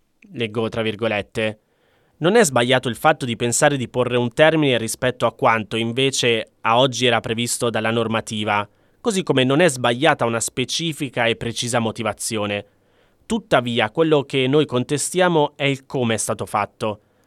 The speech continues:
Sia in termini di durata massima delle intercettazioni, sia anche rispetto alle modalità di motivazione. Secondo Alleanza Verdi Sinistra, il limite di quarantacinque giorni è troppo breve per condurre pienamente le intercettazioni,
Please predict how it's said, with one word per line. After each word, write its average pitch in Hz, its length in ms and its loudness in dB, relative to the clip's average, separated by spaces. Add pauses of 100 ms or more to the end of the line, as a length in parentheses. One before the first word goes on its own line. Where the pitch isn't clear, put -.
(100)
Sia - 280 0
in 156 140 2
termini 139 380 4
di 117 120 -4
durata 123 360 0
massima 123 440 2
delle 117 180 -2
intercettazioni, 175 800 0
sia 180 240 0
anche 156 240 2
rispetto 131 480 0
alle 120 120 2
modalità 131 500 0
di 131 100 0
motivazione. 107 840 -4 (600)
Secondo 175 380 2
Alleanza 131 460 2
Verdi 120 300 -2
Sinistra, 113 720 0 (340)
il 147 100 -8
limite 156 320 4
di 120 100 -4
quarantacinque 139 640 0
giorni 147 300 2
è 127 80 2
troppo 147 400 0
breve 113 400 0
per 117 380 0
condurre 123 520 -2
pienamente 127 640 0
le 113 80 -2
intercettazioni, 113 1080 -2